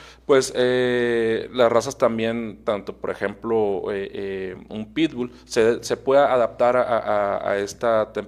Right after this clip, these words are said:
a esta temporada. Lo que hacen ellos, eh, ellos empiezan a consumir su, oh, alimento y aumentan la cantidad de ingesta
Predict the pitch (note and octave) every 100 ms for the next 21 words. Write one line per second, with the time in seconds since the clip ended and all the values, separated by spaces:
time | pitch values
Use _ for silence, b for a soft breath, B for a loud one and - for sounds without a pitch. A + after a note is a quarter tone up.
0 | - G2+ - - A#2 G#2+ C3+ C3 - B
1 | B B B B2 B2 B2 C3 D3+ D3 C#3+
2 | C#3+ C#3+ A#2+ A#2+ C3 C3 A2 A2+ - B2+
3 | B2 A#2 A#2 G#2 G#2+ G#2+ B2 A#2+ A#2 -
4 | G#2+ G#2+ G#2 G#2 G#2 A#2+ B2+ B2 B2 C#3+
5 | A#2+ A#2 A2 A2+ B2 C#3+ C3+ C#3 A2 A2
6 | G#2 G#2+ A#2 A#2+ D3 - -